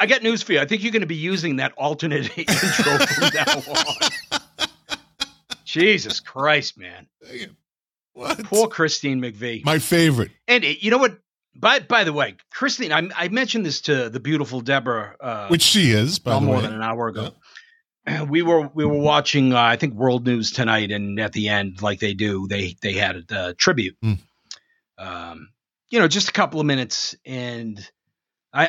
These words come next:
Speaker 1: I made a comment, and I stand by this comment. You think of the talent that was in Fleetwood Mac, right? Stevie Nicks,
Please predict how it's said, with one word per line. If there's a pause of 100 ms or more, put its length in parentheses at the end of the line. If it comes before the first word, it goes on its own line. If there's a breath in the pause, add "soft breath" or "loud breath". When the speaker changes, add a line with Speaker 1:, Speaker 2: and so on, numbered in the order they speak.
Speaker 1:
I
made
a
comment,
and
I
stand
by
this
comment. (1120)
You
think
of
the
talent (140)
that
was
in
Fleetwood
Mac,
right?
Stevie
Nicks,